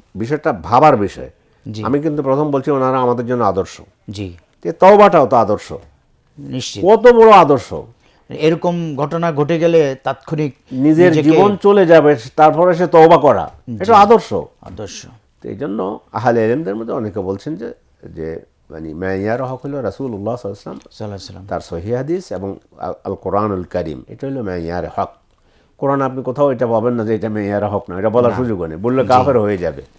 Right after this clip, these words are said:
Speaker 2: জি।
Speaker 1: হ্যাঁ, আর রাসূল সাল্লাল্লাহু আলাইহি ওয়াসাল্লাম সহিহ সুন্নাহ এবং রাসূল সাল্লাল্লাহু আলাইহি ওয়াসাল্লাম, এক কথায় সমস্ত আম্বিয়ায়ে কেরাম মেয়ার হক, নবীরা।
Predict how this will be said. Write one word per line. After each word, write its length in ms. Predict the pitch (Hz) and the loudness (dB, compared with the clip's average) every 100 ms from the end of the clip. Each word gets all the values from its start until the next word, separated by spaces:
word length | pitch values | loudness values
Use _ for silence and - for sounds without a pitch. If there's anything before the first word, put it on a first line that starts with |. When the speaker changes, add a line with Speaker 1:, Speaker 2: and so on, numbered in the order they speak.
| _ _ 101 | _ _ -14
Speaker 2:
জি। 260 | 95 92 87 | -12 -12 -12
Speaker 1:
হ্যাঁ, 220 | 90 78 - _ _ _ - | -8 -8 -10 _ _ _ -6
আর 160 | 110 | -2
রাসূল 240 | 107 - 120 | -2 -4 -8
সাল্লাল্লাহু 380 | 117 101 101 - | -6 -6 -8 -8
আলাইহি 180 | 95 95 | -6 -8
ওয়াসাল্লাম 40 | |
সহিহ 0 | - | -10
সুন্নাহ 300 | 95 76 76 | -12 -12 -12
এবং 160 | 101 117 | -8 -4
রাসূল 220 | 131 156 | -4 -6
সাল্লাল্লাহু 380 | - 104 90 87 | -6 -6 -4 -8
আলাইহি 160 | - - | -10 -18
ওয়াসাল্লাম, 180 | - | -10
এক 100 | 120 - | -8 -6
কথায় 260 | 104 76 _ _ _ _ | -10 -10 _ _ _ _
সমস্ত 280 | 127 143 - | -10 -10 -8
আম্বিয়ায়ে 360 | 143 113 123 135 | -10 -4 -4 -4
কেরাম 340 | 151 156 170 | -8 -10 -12
মেয়ার 600 | 113 104 101 98 101 98 | -8 -6 -6 -4 -2 -4
হক, 200 | 85 78 - _ _ _ _ _ 120 | -6 -10 -12 _ _ _ _ _ -4
নবীরা। 420 | 131 123 85 | -2 -2 -4